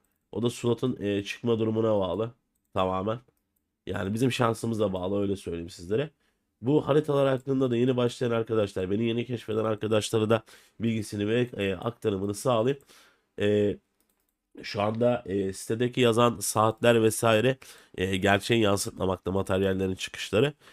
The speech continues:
Artık bu materyalleri önceden mesela şimdi ben burada topluyordum ya, on dakika sonra veya yirmi dakika sonra burada Tiger ve Boğar çıkma olasılığı vardı. Artık bu şekilde değil,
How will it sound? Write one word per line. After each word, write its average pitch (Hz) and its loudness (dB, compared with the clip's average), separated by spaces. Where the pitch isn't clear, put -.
Artık 123 4
bu 131 6
materyalleri 127 6
önceden 120 4
mesela 127 2
şimdi 123 -2
ben 123 2
burada 123 4
topluyordum 135 2
ya, 98 2
on 127 4
dakika 127 2
sonra 98 2
veya 113 8
yirmi 120 4
dakika 107 -2
sonra 110 2
burada 113 2
Tiger 107 2
ve 117 6
Boğar 113 10
çıkma - -2
olasılığı 110 4
vardı. 104 2
Artık 113 6
bu 127 0
şekilde 123 2
değil, 156 2